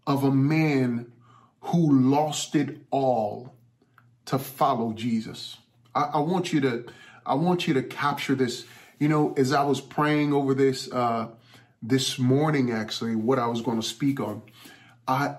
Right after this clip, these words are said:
I literally, in my kitchen, I literally wept.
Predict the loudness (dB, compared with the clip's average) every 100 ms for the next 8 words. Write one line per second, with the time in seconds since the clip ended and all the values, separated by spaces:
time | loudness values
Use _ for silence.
0 | 0 0 2 2 2 4 2 2 0 4
1 | 4 2 0 0 2 0 -4 -4 -6 -4
2 | -4 -4 -8 -18 -20 -20 -20 _ _ _
3 | -2 0 2 2 2 2 0 -2 -2 -8
4 | -12 -16 -20